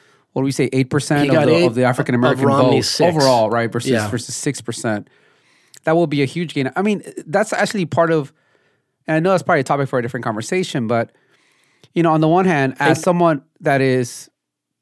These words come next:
Speaker 1: you want, wanna
Speaker 2: Sorry,
Speaker 1: finish the
Speaker 2: sorry.
Speaker 1: point?
Speaker 2: I just wa-, just wanna throw one,
Speaker 1: Yeah,
Speaker 2: one
Speaker 1: yeah.
Speaker 2: point there to, to just give some sense of the numbers that I just <laughs> rattled off. The eight percent and six percent were actually of the votes, those that were African American who voted for those candidates.
Speaker 1: That's across all age groups. That's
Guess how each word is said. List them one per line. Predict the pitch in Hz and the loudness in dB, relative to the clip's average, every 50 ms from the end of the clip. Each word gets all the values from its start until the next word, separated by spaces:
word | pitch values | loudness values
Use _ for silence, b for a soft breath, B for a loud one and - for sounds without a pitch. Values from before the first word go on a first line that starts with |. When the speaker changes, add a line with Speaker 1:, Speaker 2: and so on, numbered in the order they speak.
| _ _ - | _ _ -8
Speaker 1:
you | 127 135 | -4 -4
want, | 131 120 | -4 -2
wanna | 131 135 180 | -2 0 2
Speaker 2:
Sorry, | 170 143 | 2 2
Speaker 1:
finish | 135 127 | 2 0
the | |
Speaker 2:
sorry. | - 143 147 | 0 0 0
Speaker 1:
point? | 156 | 0
Speaker 2:
I | 156 | 0
just | 170 - 190 | 0 0 0
wa-, | - - | 0 0
just | 170 175 160 | 0 0 0
wanna | 190 170 156 | 0 0 2
throw | 160 156 143 | 2 2 2
one, | 139 139 147 143 143 | 2 2 2 0 2
Speaker 1:
Yeah, | 143 143 | 2 2
Speaker 2:
one | 135 120 | 2 2
Speaker 1:
yeah. | 110 | 2
Speaker 2:
point | 104 139 131 | 0 0 0
there | 131 120 | 0 -2
to, | - - - - | -2 -4 -4 -4
to | - - 135 - - - 147 120 147 | -4 -4 -6 -6 -8 -12 -10 -8 -6
just | 143 131 147 - - | -4 -4 -4 -2 0
give | 147 139 127 117 - B B B B B B B B | 0 0 0 -2 -6 B B B B B B B B
some | B - 143 131 | B -2 -2 0
sense | 123 - 135 127 120 | 0 0 -2 -2 -2
of | |
the | - 123 | -2 -2
numbers | 120 127 123 123 113 | 0 0 0 0 0
that | 123 120 | -2 -2
I | 135 | -2
just | 120 117 - - | -2 -4 -4 -2
<laughs> | 160 | -2
rattled | 135 131 123 120 120 | -2 -2 -2 -2 -2
off. | 113 107 101 - B B B B B B B B | -4 -4 -6 -10 B B B B B B B B
The | 151 143 151 156 | -2 0 0 2
eight | 160 165 180 208 - | 2 2 2 2 2
percent | - 220 185 - 196 175 160 | 0 0 0 2 0 0 2
and | 147 139 | 0 0
six | 131 - - 156 - | 0 -2 -2 -2 -4
percent | - - 147 135 - - 139 127 123 - 127 | -4 -4 -4 -4 -2 -2 -4 -4 -4 -4 -4
were | 123 123 - - | -4 -2 -2 0
actually | 135 139 151 - - 165 151 139 135 135 - _ _ | 0 0 -2 -2 -2 0 0 0 -2 -4 -6 _ _
of | 156 156 160 175 175 165 - - | 2 2 4 4 2 0 -4 -8
the | 156 127 143 135 | -4 -2 -2 -2
votes, | 120 117 117 196 220 214 165 139 127 - - - - - | -2 0 2 2 4 4 4 2 0 -2 -6 -10 -10 -10
those | 131 113 135 143 151 156 156 165 156 156 - - - | -6 -2 0 2 4 4 4 2 0 -2 -8 -10 -8
that | 139 120 131 131 - | -4 -2 -2 -2 -2
were | 117 147 131 131 127 127 123 127 - | -4 -4 -2 0 2 2 0 0 0
African | - 127 123 - - - 131 | -2 -2 -2 -2 -4 -4 -2
American | 123 127 127 123 123 123 143 120 | -2 -2 -2 -2 -2 -4 -4 -6
who | 117 123 | -6 -6
voted | 113 123 131 131 135 131 | -4 -2 -2 -2 -2 -2
for | - 131 117 | -2 -4 -2
those | 117 110 107 - | -2 -2 -4 -4
candidates. | - - 170 165 165 143 117 110 | -4 -2 0 0 0 0 0 0
Speaker 1:
That's | 147 156 - | -2 -2 -2
across | - - 156 131 - | 0 0 0 0 0
all | - 147 147 143 | 0 0 2 2
age | 127 110 - | 0 -2 -4
groups. | - 107 92 | -6 -6 -6
That's | 113 110 | -6 -4